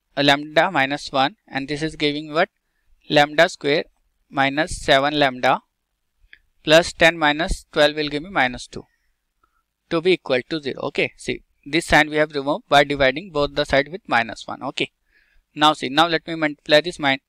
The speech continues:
lambda sign here too. So this is giving me lambda cube minus seven lambda square minus two lambda. Now let me multiply minus one with this term. So this is giving minus lambda square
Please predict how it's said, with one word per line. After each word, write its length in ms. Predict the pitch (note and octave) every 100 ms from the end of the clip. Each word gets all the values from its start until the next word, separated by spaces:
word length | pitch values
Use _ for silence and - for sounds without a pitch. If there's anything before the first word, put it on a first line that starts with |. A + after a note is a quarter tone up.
| -
lambda 320 | C#3+ C#3 C#3+
sign 280 | - C#3+ D3
here 240 | D3 B2+ C3
too. 200 | C3+ G#3 _
So 160 | -
this 240 | C3+ C#3 E3+
is 40 |
giving 280 | D3 C#3 C#3
me 80 | D3+
lambda 420 | C3+ C3 C3+ D#3
cube 360 | - C#3 D3+ G#3 _ _ _ _ _ _
minus 360 | - C#3 C#3+ D3+
seven 360 | - C#3+ C#3 D#3+
lambda 480 | D3 C3+ C3+ C#3 -
square 460 | - - C#3+ B2+ - _ _ _ _ _ _ _
minus 440 | - C3+ C3+ C#3 - -
two 140 | D#3+
lambda. 420 | D#3+ B2 A#2 B2+ - _ _ _ D3
Now 80 |
let 200 | D#3 D3
me 160 | D#3 D#3+
multiply 420 | D#3+ C#3+ D#3 - D3+
minus 420 | C#3+ C3+ C#3+ -
one 260 | C#3 G3 F3+
with 180 | D#3+
this 140 | C#3+ -
term. 320 | - C3+ G#2+
So 120 | -
this 220 | D3 D3+
is 80 | E3
giving 260 | D3 C#3 D#3
minus 340 | C3+ C3 D3+ -
lambda 320 | C#3 C#3 C#3
square 380 | - C#3+ B2